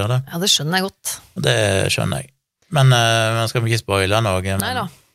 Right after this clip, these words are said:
Speaker 1: historien veldig kort. En ung, oppegående, fancy, kul fyr som blir tatt for noe kriminalitet. Blir satt i fengsel i en del år,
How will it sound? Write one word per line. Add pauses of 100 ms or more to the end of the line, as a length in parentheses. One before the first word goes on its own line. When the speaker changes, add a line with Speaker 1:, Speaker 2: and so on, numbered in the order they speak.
(120)
Speaker 1:
historien
veldig
kort. (240)
En (380)
ung,
oppegående, (100)
fancy,
kul
fyr
som
blir
tatt (100)
for
noe
kriminalitet. (800)
Blir
satt
i
fengsel (580)
i
en
del
år,